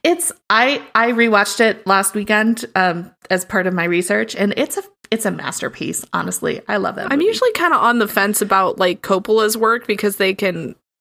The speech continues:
Speaker 2: all of the, the whole family can get up their own ass pretty easily, but,
Speaker 1: <laughs>
Speaker 2: uh, it holds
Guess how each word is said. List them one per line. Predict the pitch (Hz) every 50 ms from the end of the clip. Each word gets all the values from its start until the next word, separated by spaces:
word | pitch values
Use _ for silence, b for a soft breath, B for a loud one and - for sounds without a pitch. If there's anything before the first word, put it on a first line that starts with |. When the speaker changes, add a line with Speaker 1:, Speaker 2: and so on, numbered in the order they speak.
| _ _ - -
Speaker 2:
all | - 165 247 254 254
of | 254 226
the, | - -
the | - 202 196
whole | - - 277 277 294 311 320
family | 302 - 277 254 247 247 226 190 170 143 110 -
can | - - 226 214
get | 226 214 202
up | 202 208
their | - 202 196 185
own | 190 196 190 175
ass | 170 175 190 196 -
pretty | - - 226 220 196
easily, | 175 180 190 185 202 208 214 220 233 247 - - - - _
but, | - 202 190 185 190 185 - -
Speaker 1:
<laughs> | 349 - - 247 247 - 247
Speaker 2:
uh, | 208 208 196 -
it | - 240 220 202
holds | 233 226